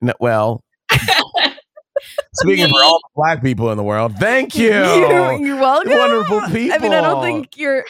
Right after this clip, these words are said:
Speaker 3: anyway.
Speaker 1: Thank you.
Speaker 3: Um, we have Kirsten from Fitness Inspired with us live on Facebook and on the air. How's it going today?
Speaker 2: Doing great. Before
Speaker 3: Good.
Speaker 2: we were playing with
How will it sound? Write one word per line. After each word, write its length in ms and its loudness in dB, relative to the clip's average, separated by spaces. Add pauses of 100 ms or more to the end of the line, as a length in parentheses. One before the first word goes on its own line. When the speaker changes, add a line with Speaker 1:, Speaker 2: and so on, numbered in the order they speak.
Speaker 3:
anyway. 200 -6 (120)
Speaker 1:
Thank 300 -4
you. 40 0
Speaker 3:
Um, 600 0 (320)
we 100 -4
have 80 2 (100)
Kirsten 400 -4
from 160 -2
Fitness 300 -2
Inspired 460 -2
with 120 -4
us 160 -4
live 380 -2
on 200 -6
Facebook 500 -2 (100)
and 200 -2
on 160 -4
the 220 -10
air. 380 2 (400)
How's 320 -6
it 80 -8
going 300 -4
today? 500 -8 (800)
Speaker 2:
Doing 400 -2
great. 560 -6 (320)
Before 300 -4 (200)
Speaker 3:
Good. 120 -6
Speaker 2:
we 140 -2
were 140 -4
playing 500 -4
with 200 -8